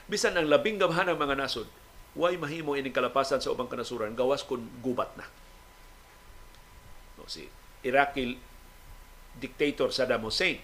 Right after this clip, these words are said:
iyang gi-sung ang Kuwait. Giingnan siya sa United Nations, "Saddam, withdraw. Ayaw diya sa Kuwait. Dili na imo.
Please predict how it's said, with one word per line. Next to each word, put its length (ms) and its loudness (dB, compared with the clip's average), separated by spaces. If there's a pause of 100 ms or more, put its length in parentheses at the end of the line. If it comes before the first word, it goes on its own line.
(260)
iyang 200 -2
gi-sung 1300 -2
ang 160 -6
Kuwait. 320 4 (640)
Giingnan 400 2
siya 80 0
sa 160 0
United 240 4
Nations, 320 2
"Saddam, 400 12 (320)
withdraw. 480 8 (400)
Ayaw 320 12
diya 120 8
sa 120 0
Kuwait. 200 2 (280)
Dili 240 6
na 80 4
imo. 240 2